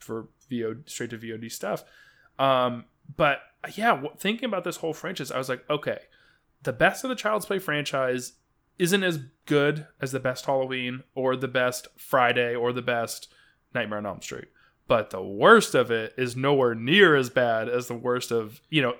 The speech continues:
any of those franchise. And they, they all, like, have, like, a nice, real tight range between them. So, like, as we're going through our list, I'm sure, like, the lowest on my list is, like,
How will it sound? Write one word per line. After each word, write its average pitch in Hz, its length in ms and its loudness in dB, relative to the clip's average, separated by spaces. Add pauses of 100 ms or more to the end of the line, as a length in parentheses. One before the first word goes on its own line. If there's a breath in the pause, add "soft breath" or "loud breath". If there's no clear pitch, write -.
(100)
any 208 300 4
of 135 140 6
those 120 220 2
franchise. 107 720 -6 (380 loud breath)
And 156 140 0
they, 156 140 0
they 156 300 0
all, 175 400 0
like, 147 400 -2 (120)
have, 143 220 2
like, 127 160 0
a 123 100 -4
nice, 135 680 -2 (920)
real 143 360 2
tight 160 420 0
range 120 500 0
between 113 420 -8
them. 90 260 -14
So, 151 180 0
like, 151 160 2
as 156 320 0
we're 190 100 2
going 175 300 0
through 151 200 -2
our 139 80 0
list, 131 300 0
I'm 123 120 -6
sure, 117 480 -2 (260 loud breath)
like, 139 160 0
the 143 100 -4
lowest 175 400 0
on 175 120 -2
my 170 120 2
list 147 640 0
is, 131 240 0
like, 110 360 -4